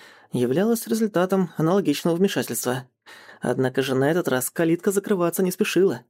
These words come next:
даже разрослась до уровня полноценных врат в иное измерение.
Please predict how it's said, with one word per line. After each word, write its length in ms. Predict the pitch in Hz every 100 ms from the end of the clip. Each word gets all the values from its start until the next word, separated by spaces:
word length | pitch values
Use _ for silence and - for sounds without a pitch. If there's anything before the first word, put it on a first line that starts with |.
| _
даже 480 | - 143 147 147 143
разрослась 720 | - 147 151 143 170 190 143 -
до 240 | 147 139
уровня 400 | 160 165 151 160
полноценных 680 | 160 160 165 156 185 175 165
врат 360 | 143 151 196 -
в 80 | 160
иное 260 | 165 151 143
измерение. 600 | 165 170 147 131 127